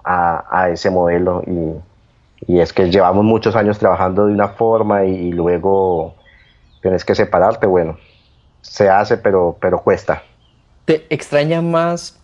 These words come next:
Speaker 2: eh, la dinámica de dupla, de trabajar en equipo, o, o estar en la agencia y, y seguir ese, ese proceso de, de, de estar acostumbrados a ir a la agencia, coger el brief,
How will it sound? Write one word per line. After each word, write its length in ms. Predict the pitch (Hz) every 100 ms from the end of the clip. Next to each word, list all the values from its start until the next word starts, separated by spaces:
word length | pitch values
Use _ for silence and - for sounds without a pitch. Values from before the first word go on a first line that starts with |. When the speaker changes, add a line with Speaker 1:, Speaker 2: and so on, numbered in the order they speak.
| - -
Speaker 2:
eh, 200 | 131 127
la 120 | 127
dinámica 560 | 131 127 139 143 143 131
de 120 | 123
dupla, 360 | 135 139 135
de 100 | 127
trabajar 360 | 123 120 120 117
en 120 | 131
equipo, 360 | 131 156 156 185
o, 500 | 175 135 120 127 123
o 220 | 147 123
estar 280 | 117 127 127
en 120 | 143
la 80 | 131
agencia 760 | 131 143 151 - 123 123 139 -
y, 600 | 147 135 127 123 120 120 -
y 280 | - 131 127
seguir 360 | - 131 127 139
ese, 340 | 135 147 139
ese 220 | 147 143 147
proceso 540 | 131 127 135 131 135
de, 240 | 127 127 - - - - _ -
de, 500 | 127 123 123 123 127 _
de 240 | 147 139 123
estar 260 | 120 131
acostumbrados 960 | 135 135 - - 127 135 160 170 151 147
a 80 | 131
ir 140 | 131
a 20 |
la 80 | 131
agencia, 560 | 135 170 165 - 139 135
coger 240 | 127 127
el 100 | 135
brief, 360 | 131 143 151